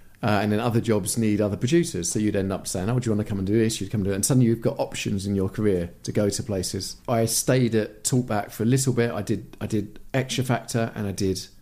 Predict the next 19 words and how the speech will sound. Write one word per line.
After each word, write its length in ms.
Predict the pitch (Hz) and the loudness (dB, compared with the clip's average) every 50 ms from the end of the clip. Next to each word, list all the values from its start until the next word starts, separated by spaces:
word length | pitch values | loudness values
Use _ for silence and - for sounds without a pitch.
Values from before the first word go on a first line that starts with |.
| - - - | -20 -12 -8
there 120 | - 107 | -4 -4
was 120 | 98 95 101 | -2 -2 0
another 340 | 101 104 107 107 92 98 | 0 0 0 0 0 -2
show, 360 | 95 - - - 104 98 95 90 | -4 -2 -2 -2 0 0 0 0
a 60 | 90 | 0
celebrity-based 840 | - - - 98 98 101 98 - - - 90 87 95 92 92 92 - | -2 -2 -4 -2 -2 -4 -4 -4 -4 -4 -4 -2 -2 -2 -2 -2 -4
show, 320 | - - 98 95 92 90 | -4 -4 -2 -2 -2 -2
which 200 | 90 - - - | -2 -4 -6 -8
was 300 | 92 92 92 - - - - - - - - - - - - - - - | -8 -8 -8 -10 -12 -16 -18 -20 -20 -20 -20 -20 -20 -20 -20 -12 -8 -8
X 240 | 104 - - - | -8 -6 -6 -8
Factor 300 | - - 98 - - - | -6 -6 -6 -6 -6 -6
as 60 | 95 95 | -4 -4
well, 160 | 101 95 90 | -2 -2 -2
Celebrity 320 | - - 98 - - 107 | -2 -4 -4 -4 -4 -4
X 160 | 104 - - | -4 -4 -6
Factor, 260 | - 92 - - - 95 | -6 -6 -6 -6 -6 -4
that 120 | 95 95 | -4 -4
I 60 | 98 | -4
did 320 | 95 - 98 190 175 - | -2 -2 -2 -2 -4 -6